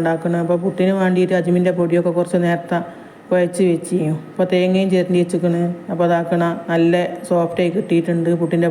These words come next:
പൊടിയൊക്കെ. അപ്പൊ അതൊന്ന് ചുട്ടെടുക്കട്ടെ ട്ടോ. ഞാൻ രണ്ട് കുറ്റി പുട്ടാണ് ഉണ്ടാക്കുന്നത്. അപ്പൊ പുട്ടിന് വലിയ പണിയില്ലല്ലോ. അപ്പൊ ഒന്ന് ആവി വന്നിക്കാണെങ്കിൽ അതും ഇങ്ങോട്ട് കുത്തിയെടുക്കാമല്ലോ. അപ്പൊ പത്തിരിമേൽക്കൊക്കെ നിൽക്കുമ്പോഴാണ് നല്ല പണി.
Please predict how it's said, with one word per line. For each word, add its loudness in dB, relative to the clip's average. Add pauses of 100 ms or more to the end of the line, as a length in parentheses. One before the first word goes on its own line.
പൊടിയൊക്കെ. 0 (580)
അപ്പൊ 0
അതൊന്ന് 2
ചുട്ടെടുക്കട്ടെ 0
ട്ടോ. 0 (280)
ഞാൻ 0
രണ്ട് 0
കുറ്റി 2
പുട്ടാണ് 0
ഉണ്ടാക്കുന്നത്. 0 (100)
അപ്പൊ 0
പുട്ടിന് 0
വലിയ 2
പണിയില്ലല്ലോ. 0 (280)
അപ്പൊ -2
ഒന്ന് 2
ആവി 2
വന്നിക്കാണെങ്കിൽ 0
അതും 2
ഇങ്ങോട്ട് 0
കുത്തിയെടുക്കാമല്ലോ. -2 (640)
അപ്പൊ 0 (100)
പത്തിരിമേൽക്കൊക്കെ 0
നിൽക്കുമ്പോഴാണ് 0
നല്ല 2 (120)
പണി. -2